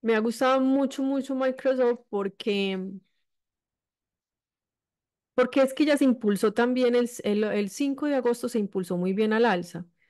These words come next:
y viene subiendo, aunque esta ve-, la, la vela del siete de agosto fue una vela muy bajista. Ese día no tuvimos sesión. Fue una vela muy bajista,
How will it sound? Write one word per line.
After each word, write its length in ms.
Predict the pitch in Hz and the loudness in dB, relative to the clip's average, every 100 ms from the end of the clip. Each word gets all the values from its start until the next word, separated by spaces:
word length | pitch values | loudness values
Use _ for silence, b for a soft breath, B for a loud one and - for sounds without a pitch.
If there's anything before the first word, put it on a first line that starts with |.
| _ _ _ | _ _ _
y 120 | 240 226 | 0 2
viene 200 | 214 240 | 4 2
subiendo, 540 | 247 214 202 190 233 | 0 0 0 0 -2
aunque 240 | 254 214 185 | -2 -2 -6
esta 260 | - 214 | -4 -2
ve-, 220 | 220 220 | -2 0
la, 200 | 202 202 - | 0 -2 -2
la 140 | 202 | -2
vela 180 | 202 196 | 0 0
del 140 | 220 202 | 0 0
siete 320 | 190 180 214 | -2 -2 0
de 340 | 220 196 185 | 2 2 2
agosto 560 | 175 175 180 - - 202 - | 0 0 -2 -4 -8 -8 -2
fue 480 | 220 214 214 208 214 _ _ _ _ _ | 0 0 0 -4 -8 _ _ _ _ _
una 140 | 208 208 | -4 -2
vela 200 | 214 202 | 0 0
muy 160 | 202 | -2
bajista. 600 | 196 202 208 170 - - | 0 0 0 -2 -8 -8
Ese 200 | 180 175 | -6 -2
día 140 | 208 208 | 0 2
no 120 | 202 | 0
tuvimos 400 | 220 208 196 202 | 0 0 0 0
sesión. 500 | 185 170 175 170 185 _ b b b b b b _ - | -2 -2 -2 -2 -6 _ b b b b b b _ 0
Fue 100 | 220 | 4
una 120 | 220 | 6
vela 220 | 233 226 | 4 4
muy 160 | 226 214 | 2 2
bajista, 640 | 214 226 196 175 214 | 2 2 0 -2 -8